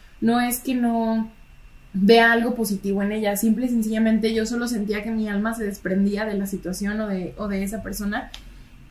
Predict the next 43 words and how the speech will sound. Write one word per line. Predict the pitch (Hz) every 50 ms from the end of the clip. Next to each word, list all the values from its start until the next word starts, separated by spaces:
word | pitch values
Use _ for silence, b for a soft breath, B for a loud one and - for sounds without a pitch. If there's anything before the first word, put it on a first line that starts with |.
| - -
Y | 233 233 226 226 226 220 220
es | 220 - - - -
como | - 247 254 233 226
cuando | 233 214 214 208 202
volteas | 208 196 196 214 220 220 240
a | 240
ver | 233 233 233
a | 233 226
alguien | 226 226 233 233 233
y | 220
le | 214 196
platicas | 185 185 185 185 196 196 - 214 208 220
algo | 214 208 202 214
y, | 220 208 202 - - - -
y | 208 196
sientes | - 226 214 208 196 214 -
que | - 208
no | 196 190 190
te | - 208
está | 196 - 202
escuchando | 202 196 - - 220 208 - 220 214 214 226 233
y | 233
sientes | 226 233 220 208 226 226
que | - - 196
ya | 185 196 190
no | 202 208 208
hay | 208 202 202 202 208 208
nada | 202 202 190 190 202 -
que | - 185
los | 175 190 190
conecte. | - - 190 175 185 196 - - 277 370 370 b b b b b b b b
Y | - 240
es | 233
muy | 262 262 269 277 294 - -
triste | 254 285 285 - - - 294 302
y, | 302 269 247 226 -
y | 226 220 214 214 202 208 220 214 214 208 202 - - - -
me | 220 220 220 214
lastima | 208 208 - - 233 233 240 240
ma-, | 240 240 240 233 - -
me | 202 214 233 240 226
lastimaba | 233 226 226 - - 233 226 233 247 285 339 330
mucho, | 311 311 311 - - 320